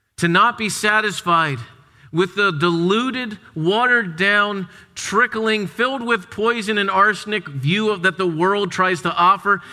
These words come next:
And yet so many times, if we're not careful, we drink deeply thinking that it's going to satisfy. And my prayer is that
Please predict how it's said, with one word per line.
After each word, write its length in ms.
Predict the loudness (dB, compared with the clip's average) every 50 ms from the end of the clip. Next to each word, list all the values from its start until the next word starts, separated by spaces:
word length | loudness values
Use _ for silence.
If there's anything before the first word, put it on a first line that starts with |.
| -16 -6
And 220 | -4 -4 -2 0 0
yet 180 | 0 -2 -2
so 240 | -4 -2 0 0 0
many 220 | 0 -2 -4 -4 -4
times, 400 | -2 2 2 2 2 2 -2 -4
if 80 | -2
we're 140 | 2 2 2
not 200 | 4 2 0 0
careful, 340 | -2 0 0 0 0 0 -4
we 140 | -2 -2 -2
drink 340 | 0 0 0 0 0 -4
deeply 400 | -2 -2 -2 -2 -2 -2 -4 -4
thinking 420 | -2 0 -2 -2 -2 -2 -6 -2 0
that 100 | 0 0
it's 160 | 0 -2 -4
going 240 | -4 -2 -2 0 0
to 80 | -2
satisfy. 720 | -2 0 0 0 0 0 -2 -4 -6 -4 -4 -4 -4 -4 -8 -14 -20 _ _ _ _ _ _ _ _ _ _ _ _ _ _ _ _ _ _ _ _ _ _ _ _ _ _ _ _ _ _ _ _ _ _ _ _ _ _ _ _ _ _ _ _ _ _ _ _ _ _ _
And 140 | -4 -2 0
my 140 | 0 0 -2
prayer 420 | -2 -6 -2 0 2 2 4 2
is 280 | 2 0 -4 -6 -10 -10
that 200 | -8 -8 -10 -10